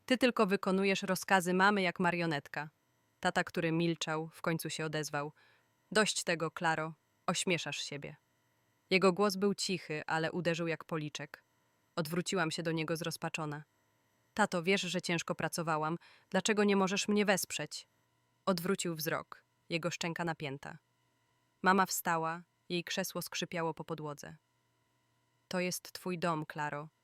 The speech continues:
ale tylko jeśli jesteś częścią tej rodziny. Jeśli wybierasz ten nonsens zamiast nas, jesteś wyrzucona.” Zamarzłam. „Co mówisz?” Mój głos drżał. Twarz mamy była kamienna.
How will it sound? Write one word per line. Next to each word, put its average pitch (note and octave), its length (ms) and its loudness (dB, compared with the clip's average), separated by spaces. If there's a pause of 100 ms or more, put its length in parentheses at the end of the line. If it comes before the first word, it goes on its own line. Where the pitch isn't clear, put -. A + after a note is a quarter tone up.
(320)
ale G3+ 200 8
tylko A3+ 260 2
jeśli A3 260 0
jesteś G3 300 -2
częścią F#3 380 -2
tej F3 140 -2
rodziny. D#3 460 -4 (600)
Jeśli F#3 260 0
wybierasz F#3+ 400 2
ten E3 200 -2
nonsens E3 420 -2
zamiast D3+ 360 -4
nas, D3+ 360 -6 (300)
jesteś D#3+ 300 -6
wyrzucona.” D#3 600 -6 (720)
Zamarzłam. D3+ 680 -4 (1000)
„Co G#3+ 200 -4
mówisz?” D#3+ 560 -2 (760)
Mój F#3 200 -2
głos F3 340 -2
drżał. D#3+ 640 -4 (300)
Twarz - 300 0
mamy G3 280 4
była F3 220 -2
kamienna. D3+ 640 -4